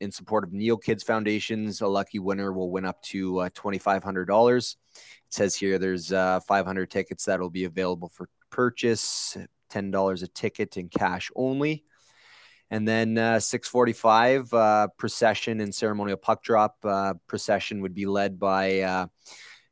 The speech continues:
Greater Sudbury Police Service Color Party and Greater Sudbury Fire Service Honor Guard, and then O Canada, and then a puck drop between, uh,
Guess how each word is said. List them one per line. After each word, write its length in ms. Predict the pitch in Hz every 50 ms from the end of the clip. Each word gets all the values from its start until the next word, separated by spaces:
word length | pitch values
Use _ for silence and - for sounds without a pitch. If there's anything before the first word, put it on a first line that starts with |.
| _ -
Greater 220 | 110 110 95 95
Sudbury 280 | - - 107 98 101 95
Police 280 | - - 104 98 -
Service 300 | - 107 101 95 98 -
Color 260 | - - 107 104 107
Party 540 | - _ - 107 104 107 104 107 107 107 -
and 260 | 90 95 95 95 95
Greater 300 | - - 101 98 92 98
Sudbury 320 | - - 104 98 87 98 87
Fire 320 | - - 101 98 101 98
Service 360 | - - 107 98 95 87 - - -
Honor 240 | 95 98 104 120
Guard, 420 | 117 110 117 117 120 120 117 113 113 _ -
and 120 | 95 92 92
then 120 | 90 - -
O 140 | 87 95 90
Canada, 640 | - - 101 98 101 101 101 98 101 98 101 98 -
and 140 | 80 98 95
then 120 | 95 92
a 40 | 85
puck 240 | - - 92 - -
drop 240 | - 98 92 -
between, 540 | - 90 _ - - 101 92 98 95 90 90
uh, 240 | 87 87 87 87 82